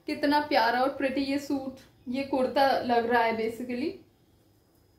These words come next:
तो ये यहाँ पे, ये आप इसका वो देखो, back side पे कुछ ऐसे की होल सा sort of दिया हुआ है,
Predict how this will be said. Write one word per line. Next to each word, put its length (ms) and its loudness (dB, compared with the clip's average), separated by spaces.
तो 60 -8
ये 180 -4
यहाँ 540 2
पे, 340 2
ये 160 0
आप 200 2
इसका 240 -4
वो 200 0
देखो, 580 -8
back 360 2
side 420 -2
पे 100 -4
कुछ 240 -6
ऐसे 300 -2
की 300 0
होल 380 4
सा 480 -2
sort 240 -4
of 120 -2
दिया 280 -2
हुआ 140 -2
है, 260 -6